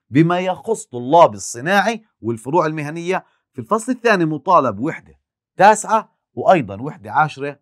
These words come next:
فقط، الأدب مش مطروح معك. أما بما يخص الوحدات المحذوفة الخامسة والأدب من الفصل الأول والوحدة الثامنة من الفصل الثاني، راح تلاقي أيضا في هاي الدسية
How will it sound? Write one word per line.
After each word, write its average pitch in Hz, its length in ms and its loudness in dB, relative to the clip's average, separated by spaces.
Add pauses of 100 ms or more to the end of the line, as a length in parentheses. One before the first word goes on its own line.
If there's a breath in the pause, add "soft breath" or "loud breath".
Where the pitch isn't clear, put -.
(100)
فقط، 135 460 -8
الأدب 139 520 -6
مش 190 180 -14
مطروح 131 360 -8
معك. - 300 -20 (680 soft breath)
أما 254 220 6
بما 226 240 -6
يخص 226 300 -8
الوحدات 202 500 0
المحذوفة 120 680 -8
الخامسة 180 640 0
والأدب 165 520 -2
من 127 120 -6
الفصل 143 360 -8
الأول 196 540 2 (1900)
والوحدة 175 640 4
الثامنة 208 640 -2 (200)
من 185 200 -2
الفصل 185 600 -4
الثاني، 73 460 -4 (800)
راح 170 140 0
تلاقي 233 480 0
أيضا 190 240 -2
في 165 180 -8
هاي 190 260 0
الدسية 175 680 -10